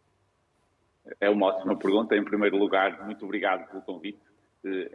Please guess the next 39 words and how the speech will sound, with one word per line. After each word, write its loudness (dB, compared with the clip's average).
é -4
para -8
mim -6
um -10
prazer -2
poder -4
partilhar -2
o -10
estúdio -8
consigo -6
e 0
com, -6
com 0
a 0
Rita 0
e 2
com 0
a 4
Vera, 2
pessoas -10
que -8
eu -4
gosto -4
muito -10
do -10
trabalho 0
e -10
que -4
acho -4
que -20
são, -4
eh, -4
é 0
extremamente -6
importante -6
dar-lhes -2
voz -2
também. -10
Eh, -2